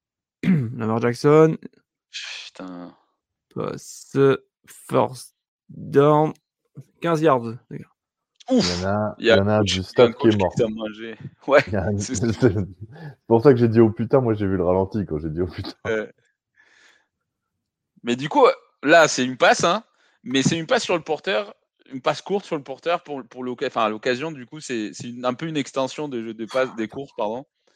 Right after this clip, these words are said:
Speaker 2: Donc, c'est pas, même si c'est pas une course, euh, au sens direct de la définition de ce qu'est une course, ça, ça rentre quand même dans le même type de concept. Donc, ça me va aussi comme type de, comme type d'appel.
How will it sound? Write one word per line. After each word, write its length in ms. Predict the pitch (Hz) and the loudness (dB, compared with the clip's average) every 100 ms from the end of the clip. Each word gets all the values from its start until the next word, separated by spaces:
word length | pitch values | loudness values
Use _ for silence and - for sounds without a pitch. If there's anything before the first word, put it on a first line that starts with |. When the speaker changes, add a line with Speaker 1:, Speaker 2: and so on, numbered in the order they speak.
| _ _ _ _ _ _ _ _ _ | _ _ _ _ _ _ _ _ _
Speaker 2:
Donc, 200 | - 110 | -14 -8
c'est 100 | - | -6
pas, 300 | 131 175 165 | 2 6 6
même 160 | 160 170 | 2 -2
si 120 | 160 | -6
c'est 140 | 147 | -6
pas 420 | 147 156 151 147 143 | 0 2 2 2 -2
une 160 | 139 | -6
course, 320 | 135 147 - 131 | -12 -14 -12 -10
euh, 800 | 123 120 117 117 113 113 110 - | -8 -8 -8 -10 -10 -10 -10 -10
au 180 | 120 113 | -12 -10
sens 380 | - 135 131 117 | -8 -8 -8 -12
direct 480 | 104 117 120 120 | -6 -2 -2 -4
de 120 | 107 104 | -8 -4
la 100 | 104 | -4
définition 560 | 104 - 110 - 117 | -6 -10 -16 -14 -16
de 160 | 107 98 | -16 -18
ce 80 | - | -16
qu'est 80 | 107 | -18
une 100 | 98 | -16
course, 280 | 175 170 156 170 _ _ _ _ | -18 -14 -14 -16 _ _ _ _
ça, 640 | - - 113 110 107 104 101 | -6 0 2 4 2 0 -2
ça 300 | - 104 101 | -2 0 2
rentre 320 | 135 139 123 | 0 -2 -4
quand 120 | 123 | -2
même 140 | 127 120 | -2 -2
dans 100 | 117 | -4
le 80 | |
même 160 | 113 117 | -4 -10
type 180 | - 113 | -14 -12
de 100 | 113 | -12
concept. 400 | 117 110 110 101 | -12 -12 -14 -14
Donc, 180 | 95 95 | -20 -14
ça 120 | 104 | -14
me 80 | 104 | -4
va 220 | 117 113 | -2 -2
aussi 320 | 101 - 107 | -4 -16 -20
comme 200 | - 98 | -18 -20
type 180 | 95 101 | -20 -20
de, 200 | 101 95 92 | -14 -14 -14
comme 120 | 101 | -18
type 180 | 95 107 | -20 -12
d'appel. 400 | 101 95 98 92 | -8 -8 -6 -10